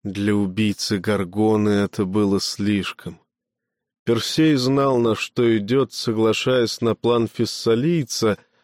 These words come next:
но одно дело знать и совсем другое увидеть воочию. Казалось, юношей рождает сама Нюкта Ночь.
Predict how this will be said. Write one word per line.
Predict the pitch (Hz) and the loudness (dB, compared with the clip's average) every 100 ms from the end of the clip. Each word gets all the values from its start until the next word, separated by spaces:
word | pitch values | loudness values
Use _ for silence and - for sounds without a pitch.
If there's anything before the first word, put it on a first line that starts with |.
| _ - | _ 0
но | 139 151 | 2 2
одно | 143 151 | 2 0
дело | 131 127 120 110 | 2 2 4 4
знать | 98 110 127 135 - - - | 2 0 2 0 -2 -6 -4
и | 110 | -2
совсем | - 110 - 135 123 107 | 0 -2 0 0 0 0
другое | 110 107 120 117 107 - | 0 2 2 4 0 0
увидеть | 110 110 117 110 - | 0 2 2 0 0
воочию. | 110 113 113 98 - 95 87 - _ _ _ _ _ - | 2 4 4 2 -2 -6 -8 -12 _ _ _ _ _ -2
Казалось, | 131 131 180 170 - 139 | 0 2 2 2 2 0
юношей | 175 202 175 135 135 120 | 2 2 2 2 2 4
рождает | 120 120 117 175 185 170 | 4 0 0 2 2 0
сама | - - 147 147 185 175 | -2 0 2 2 2 2
Нюкта | 165 185 - - 160 160 | 2 0 -4 -6 0 2
Ночь. | 156 151 147 104 - - | 2 2 2 2 -2 -10